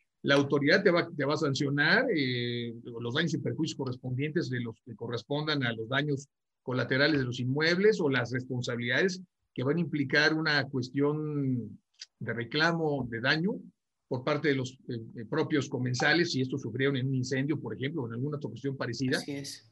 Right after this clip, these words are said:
Speaker 1: El riesgo de no tener una, una, un contrato de, de seguro de daños a terceros sumamente amplio es una responsabilidad, no del arrendador, es del arrendatario,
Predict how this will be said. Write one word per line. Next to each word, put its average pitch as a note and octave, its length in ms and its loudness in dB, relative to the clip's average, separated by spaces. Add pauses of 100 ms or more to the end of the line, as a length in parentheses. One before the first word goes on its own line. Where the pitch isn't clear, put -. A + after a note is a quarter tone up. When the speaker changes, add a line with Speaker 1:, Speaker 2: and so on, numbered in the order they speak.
Speaker 1:
El G#2+ 60 -16
riesgo C3+ 380 2
de F#3 40 4
no F3 100 2
tener E3+ 200 2
una, F3+ 280 6
una, D#3+ 260 -4
un F3+ 300 2
contrato C#3 680 0 (100)
de, A2 480 -8 (340)
de G#2 80 -18
seguro C#3+ 640 0 (280)
de A2+ 80 -8
daños F3 180 2
a D3+ 100 2
terceros C#3 540 2
sumamente F#3 500 4
amplio D#3 500 2
es E3 500 0
una F3 260 2
responsabilidad, C#3+ 640 0
no F#3+ 40 4
del G3 140 4
arrendador, C#3 480 2
es E3 160 2
del G3 200 4
arrendatario, B2+ 1000 2